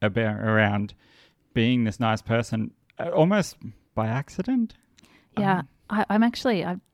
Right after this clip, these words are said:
Speaker 2: I was just recording a TikTok about it, about Susie, 'cause I feel like,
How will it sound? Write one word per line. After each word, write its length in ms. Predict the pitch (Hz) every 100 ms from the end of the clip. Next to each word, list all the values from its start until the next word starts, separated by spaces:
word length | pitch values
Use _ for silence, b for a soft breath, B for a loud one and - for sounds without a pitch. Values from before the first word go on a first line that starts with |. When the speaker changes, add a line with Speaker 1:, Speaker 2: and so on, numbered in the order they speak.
| - 190
Speaker 2:
I 80 |
was 100 | 180
just 180 | - -
recording 380 | - - 170 156
a 40 |
TikTok 520 | 160 - - - - - _ _ -
about 300 | - - -
it, 200 | - -
about 280 | - 160 190
Susie, 420 | 160 - 104 190 B B B -
'cause 460 | 208 175 165 - - _ _ _
I 60 | -
feel 200 | - 196
like, 340 | 202 190 190